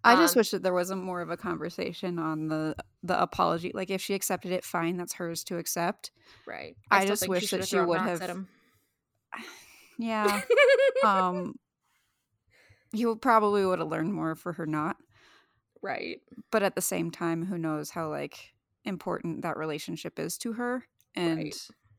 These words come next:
Speaker 1: who knows actually what was said behind those closed doors. So it's not for
Speaker 2: Right.
Speaker 1: me to say that she shouldn't have.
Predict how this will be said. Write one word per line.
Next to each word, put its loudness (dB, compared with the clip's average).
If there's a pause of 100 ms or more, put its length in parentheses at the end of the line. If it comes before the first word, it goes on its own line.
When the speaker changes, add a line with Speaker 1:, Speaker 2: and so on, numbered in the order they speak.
(580)
Speaker 1:
who -6
knows -4 (120)
actually -6
what -4
was -4
said -4
behind -4
those -6
closed -8
doors. -8 (220)
So -4
it's -4
not -4
for -6
Speaker 2:
Right. -2
Speaker 1:
me -2
to -2
say -2
that -2
she -6
shouldn't -6
have. -10